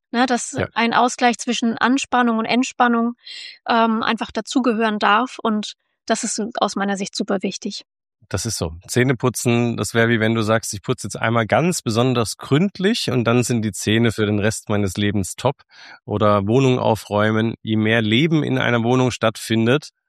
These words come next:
Speaker 2: umso mehr wird halt dreckig und dann musst du halt wieder aufräumen.
Speaker 1: Genau.
Speaker 2: Das gehört halt einfach mit dazu. Jessica, ich fand das Gespräch super, super spannend mit dir und ich kann mir vorstellen, dass es vielen, die jetzt, ähm, am Podcast quasi kleben, auch so geht.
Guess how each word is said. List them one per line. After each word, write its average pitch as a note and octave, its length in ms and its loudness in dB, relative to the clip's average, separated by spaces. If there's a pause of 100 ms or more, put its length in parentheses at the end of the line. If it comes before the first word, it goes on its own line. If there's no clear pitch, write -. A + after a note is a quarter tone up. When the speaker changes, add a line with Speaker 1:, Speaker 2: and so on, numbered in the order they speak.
(100)
Speaker 2:
umso A#2 260 -2
mehr A2+ 220 4
wird - 160 0
halt G#2+ 200 -4
dreckig D#3+ 320 -2
und B2+ 60 0
dann A#2+ 100 2
musst A#2 200 -2
du B2+ 40 2
halt B2 100 0
wieder C3 140 4
aufräumen. G2+ 540 0 (300)
Speaker 1:
Genau. A#2 200 6
Speaker 2:
Das G#2 160 -2
gehört G2+ 280 -2
halt A2+ 140 -2
einfach G2 280 -4
mit A2 140 -4
dazu. F#2+ 420 -6 (1120)
Jessica, A#2 300 2
ich G2+ 100 -2
fand B2+ 180 0
das - 140 -8
Gespräch - 500 0 (140)
super, C3+ 440 -2
super B2 240 -2
spannend A2+ 400 0
mit F#2+ 200 -2
dir A2+ 380 2 (220)
und A2+ 340 -2
ich G2+ 100 -10 (160)
kann A#2 220 0
mir B2+ 100 2
vorstellen, A#2 480 0
dass G#2+ 140 0
es G#2 160 -8
vielen, B2 520 0
die A2+ 120 -2
jetzt, - 380 -2
ähm, G2+ 600 -2
am G2+ 460 -4 (260)
Podcast A#2+ 520 -2
quasi G#2 600 -2
kleben, A2 560 0
auch B2+ 200 0
so - 160 -2
geht. G2+ 300 2